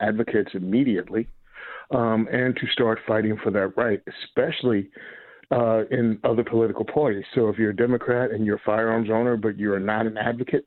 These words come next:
let's change that. Let's get you pushing for that right in your party,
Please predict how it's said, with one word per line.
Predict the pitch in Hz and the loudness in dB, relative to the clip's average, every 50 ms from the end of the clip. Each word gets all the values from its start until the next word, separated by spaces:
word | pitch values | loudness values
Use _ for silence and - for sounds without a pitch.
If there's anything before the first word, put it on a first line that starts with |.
| - | -4
let's | - 104 95 - - - - - | -4 -4 -4 -4 -6 -6 -2 2
change | 127 120 113 101 90 85 | 2 2 2 2 0 -4
that. | 87 87 90 - 82 | -8 -8 -8 -8 -8
Let's | 98 101 - - | -8 -6 -6 -4
get | - 107 101 - | -6 -6 -4 -2
you | - 113 113 104 | 0 0 0 0
pushing | - - 117 110 - - 120 110 - | -2 -2 -2 -2 0 0 -2 -2 0
for | - 113 107 107 107 | 2 2 4 2 2
that | 101 117 110 107 104 104 | 2 0 0 0 0 0
right | 107 104 107 104 - - - | 0 0 0 -2 -4 -4 -6
in | 113 110 | -2 0
your | 107 104 104 | 2 0 0
party, | - - - 151 156 143 101 - - | 0 -2 -2 0 0 0 -2 -4 -8